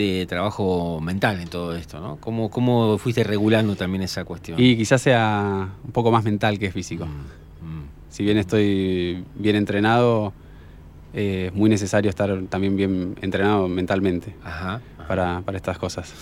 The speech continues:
Speaker 1: Imagino yo, no solamente para fijar un objetivo, hasta dónde vas a dar, es en determinado momento, sino también a ir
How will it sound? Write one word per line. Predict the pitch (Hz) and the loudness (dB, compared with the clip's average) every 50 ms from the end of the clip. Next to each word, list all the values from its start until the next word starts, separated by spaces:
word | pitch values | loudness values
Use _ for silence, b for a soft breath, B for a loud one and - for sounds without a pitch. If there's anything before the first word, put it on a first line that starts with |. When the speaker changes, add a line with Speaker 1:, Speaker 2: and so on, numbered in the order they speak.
| B B B | B B B
Speaker 1:
Imagino | - 117 120 120 120 - 151 147 143 139 | 0 2 2 2 4 6 6 6 6 6
yo, | 120 143 131 117 104 - - - | 6 6 6 6 4 2 -2 -6
no | 98 110 120 117 | -4 -2 -2 0
solamente | - 135 123 120 123 127 123 123 120 101 | 0 0 2 2 2 0 2 0 0 0
para | - 104 107 107 | 0 -2 -2 -2
fijar | - - 104 - 120 117 127 | -2 -6 -4 0 0 2 2
un | 127 123 123 | 2 4 4
objetivo, | 120 113 92 - 123 117 117 - 147 139 131 131 131 120 | 2 2 2 0 -4 -4 0 2 2 4 6 4 4 4
hasta | 98 - 92 | 2 0 0
dónde | 98 113 127 135 135 127 117 113 113 | 2 4 4 4 4 4 4 4 4
vas | 117 120 117 - | 2 2 0 -2
a | 120 117 | -2 -2
dar, | 113 117 117 120 127 160 - | 0 0 -2 -4 -4 -8 -10
es | 78 92 101 - - | -10 -10 -8 -8 -10
en | - - 92 | -8 -6 -6
determinado | 92 - - 85 95 101 107 110 110 | -6 -4 -4 -4 -2 0 0 2 2
momento, | 113 110 113 123 117 117 117 117 143 143 B B B B B B B B B B B B B B B B | 2 2 2 2 2 0 0 -2 -6 -8 B B B B B B B B B B B B B B B B
sino | - 98 98 113 | -8 -4 -4 0
también | 110 123 120 139 170 175 | 0 2 4 4 4 4
a | 135 110 101 - - | 4 2 0 -4 -8
ir | 80 95 104 113 120 127 135 131 123 101 | -6 -4 -2 0 2 2 2 0 -2 -6